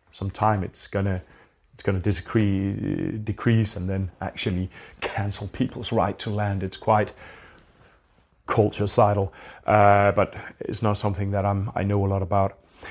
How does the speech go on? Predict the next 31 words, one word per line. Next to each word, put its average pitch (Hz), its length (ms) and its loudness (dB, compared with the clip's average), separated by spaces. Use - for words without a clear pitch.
And, 127 160 2
and 127 120 6
there's 127 160 8
some 135 140 2
strange 139 640 4
metaphor 120 500 6
going 92 240 0
on 85 160 -2
in 73 60 -4
this 92 180 -4
movie, 101 400 0
uh, 101 500 2
between 131 840 4
this, 104 440 2
uh, 92 1000 -2
this, 104 400 -2
uh, - 520 -2
racist 110 600 0
policies 104 720 0
and 90 180 -6
the, 90 240 -4
the, 104 320 -8
the 101 120 -10
name, 98 320 -2
um, 92 640 -2
Blood 107 240 4
Quantum, 95 560 -6
and 92 140 -8
the 95 40 -8
thing 101 260 -6
that, 101 120 -4